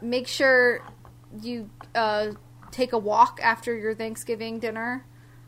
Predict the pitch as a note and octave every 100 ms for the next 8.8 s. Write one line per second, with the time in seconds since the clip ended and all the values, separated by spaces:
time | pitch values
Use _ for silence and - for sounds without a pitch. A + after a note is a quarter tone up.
0 | - A3 A3 G#3+ A3 A3+ A3+ G#3 G#3 G#3+
1 | G#3 G#3+ G#3+ G#3+ - G#3 A3 G3 G3 A#3
2 | D#4+ E4 F4 E4+ D4 C#4 C4+ B3 A3+ A3+
3 | A3 A3 A3 - - - - - - -
4 | - A#3 B3+ C4+ B3+ - - A#3 B3 G#3+
5 | G#3+ A3+ A3 A#3 G#3+ G#3+ G#3 G#3+ A3+ A3+
6 | A3+ - G#3 G3+ G#3 G3+ - G3+ A3 G#3+
7 | G#3 F#3+ G3 G3 G#3+ G#3 - G3+ F3+ G3
8 | G3 - F#3 G3 G3+ G3 G3 G#3